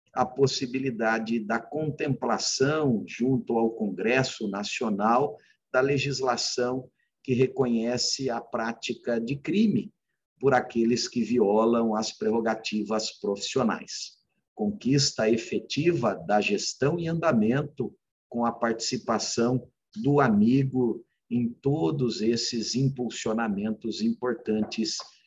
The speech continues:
que foram realizados em todo o país. Receba, querido Alexandre Guzuco, os cumprimentos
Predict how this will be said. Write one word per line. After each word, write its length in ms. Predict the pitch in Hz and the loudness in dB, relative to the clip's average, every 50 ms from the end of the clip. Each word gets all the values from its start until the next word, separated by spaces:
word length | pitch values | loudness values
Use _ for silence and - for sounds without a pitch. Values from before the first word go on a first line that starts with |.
| _ _ - | _ _ -4
que 100 | 127 117 | -4 -4
foram 500 | 113 - - 110 107 110 110 110 110 110 | -4 -4 -2 2 4 4 6 4 4 2
realizados 960 | 101 113 113 107 107 113 117 104 - 95 101 98 101 101 - 104 101 101 104 | 2 2 2 2 2 2 0 -2 -2 -4 -2 -2 -2 -4 -4 -4 -6 -2 0
em 200 | 113 117 107 - _ - | 0 0 0 -2 _ -4
todo 420 | - 131 139 147 139 113 113 110 | 0 4 6 6 6 6 4 -2
o 60 | 107 | -2
país. 540 | - - 110 107 117 120 117 - - - - - | -2 -2 -2 -2 -2 -6 -10 -10 -10 -10 -10 -8
Receba, 600 | - 107 104 - - - 120 120 120 117 113 104 | -2 -2 -2 -2 0 -2 0 0 0 0 0 -2
querido 400 | 101 - - 104 101 113 107 107 | -2 -2 -6 -2 0 0 0 2
Alexandre 520 | 104 104 101 98 - - 110 110 110 120 127 | 2 2 2 0 0 0 0 0 0 0 0
Guzuco, 760 | 135 143 127 - - 120 127 117 - - 131 117 - - - _ _ _ _ _ _ - | 0 0 0 2 2 0 0 0 0 -2 0 0 -2 -2 -8 _ _ _ _ _ _ -8
os 200 | 120 113 - - | -8 -6 -6 -4
cumprimentos 1200 | - 123 120 117 - 131 123 113 107 107 120 143 151 151 143 - 123 110 - - - - - | -2 0 0 2 4 4 4 6 6 6 6 6 4 4 0 -2 -4 -6 -6 -6 -12 -14 -16